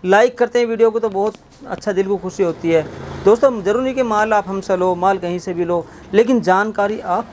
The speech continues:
पूरी ले लो। जानकारी लेकर पूरी video देखो, आप जहाँ से दिल करे आप वहाँ से माल लीजिए, जहाँ से आपको सस्ता लगे और अच्छा मिले तो आप वहाँ से माल लीजिए। दोस्तों, हमारा मकसद ये नहीं है कि हम आपको video अगर दिखा रहे तो आप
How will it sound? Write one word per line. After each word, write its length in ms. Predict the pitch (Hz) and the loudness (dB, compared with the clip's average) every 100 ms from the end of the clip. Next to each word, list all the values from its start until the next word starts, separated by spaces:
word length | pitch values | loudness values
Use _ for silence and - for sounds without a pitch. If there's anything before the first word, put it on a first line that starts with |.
| - | 0
पूरी 200 | 233 254 | 2 4
ले 120 | 185 | 4
लो। 120 | 143 127 - - - - - - - | 0 -6 -14 -20 -20 -20 -20 -16 -2
जानकारी 440 | 165 220 247 254 254 | 4 4 4 4 4
लेकर 360 | 226 220 240 233 | 4 4 4 0
पूरी 200 | 233 262 220 | 0 -2 0
video 340 | 175 208 262 | 0 4 4
देखो, 380 | 247 233 233 233 | 4 2 2 2
आप 340 | - 214 214 185 | 0 0 0 -2
जहाँ 160 | 208 | -4
से 120 | 226 | -4
दिल 160 | 220 214 | -4 -4
करे 160 | 214 208 | -4 -4
आप 220 | 196 208 | -4 -4
वहाँ 160 | 180 | -6
से 120 | 170 196 | -6 -4
माल 200 | 170 170 | -4 -4
लीजिए, 300 | 170 170 233 - - - | -4 -4 -6 -8 -18 0
जहाँ 140 | 190 240 | 2 4
से 100 | 254 | 4
आपको 200 | 240 240 | 2 -2
सस्ता 320 | 233 220 233 | -6 -2 0
लगे 180 | 226 233 | 2 2
और 80 | 233 | 2
अच्छा 220 | 220 233 | -2 -6
मिले 200 | 220 214 | -4 0
तो 80 | 226 | 0
आप 160 | 226 | 0
वहाँ 100 | 226 | -2
से 140 | 214 254 | -4 0
माल 180 | 240 208 | 0 0
लीजिए। 260 | 175 160 | -4 -4
दोस्तों, 300 | 156 143 143 - - - - - - - - | -6 -6 -10 -16 -18 -18 -18 -16 -14 -6 0
हमारा 300 | 185 233 254 | 4 4 4
मकसद 320 | 226 233 226 | 2 2 2
ये 120 | 233 | 2
नहीं 120 | 240 | 4
है 60 | 240 | 4
कि 120 | 240 | 4
हम 220 | 226 226 226 | 2 0 0
आपको 260 | 208 - | -2 -2
video 280 | 220 214 214 | -6 0 2
अगर 160 | 220 220 | 2 0
दिखा 200 | 208 214 | 0 0
रहे 100 | 214 | 0
तो 100 | 226 | 0
आप 260 | 190 208 | 0 0